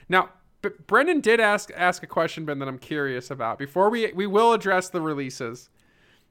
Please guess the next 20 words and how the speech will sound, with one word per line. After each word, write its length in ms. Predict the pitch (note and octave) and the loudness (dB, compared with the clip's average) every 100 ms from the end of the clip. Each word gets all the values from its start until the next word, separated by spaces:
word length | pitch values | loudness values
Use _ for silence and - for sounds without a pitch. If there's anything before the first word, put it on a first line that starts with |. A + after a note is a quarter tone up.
| - | -6
um, 380 | E3 D#3 C#3+ C#3 | 0 0 0 0
but 80 | D#3+ | -2
I'm 120 | E3+ | -2
just 120 | E3 | -4
gonna 100 | F#3+ | -4
shout 240 | F3 E3+ | 0 0
out 80 | E3+ | 2
my 140 | E3 D3+ | 0 -2
boy 160 | D3 | -2
Brennan 340 | C#3 C#3 C3+ B2+ | -2 -4 -4 -8
here. 280 | C3+ G#2+ - _ _ _ | -10 -10 -14 _ _ _
Uh, 120 | D3+ D3+ | -6 2
have 200 | F3 F3+ | 2 4
you 80 | F#3+ | 2
ever 120 | A3 | 0
seen 200 | A3+ A#3+ | -4 -4
the 80 | A3 | -2
movie 260 | G3+ G#3 | -4 -4
Thanks 460 | F#3+ - E3+ E3+ - | -8 -2 -2 -2 -8
Killing? 520 | - D3+ D3+ E3+ G3+ | -8 -6 -4 -6 -10